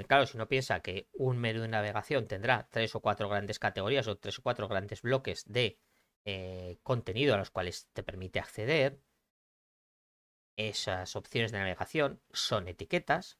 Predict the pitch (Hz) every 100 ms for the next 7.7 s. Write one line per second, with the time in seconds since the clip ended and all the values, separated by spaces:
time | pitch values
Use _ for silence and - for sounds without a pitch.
0 | - - 104 101 123 117 92 95 101 -
1 | 95 95 - 101 90 117 190 147 - -
2 | - _ _ _ _ _ _ _ - -
3 | 120 117 120 143 135 151 175 113 - 107
4 | 104 104 98 - 92 - 131 135 127 -
5 | 117 120 147 151 101 - - 120 113 -
6 | 110 110 135 139 113 104 101 - 98 92
7 | 90 107 135 135 135 131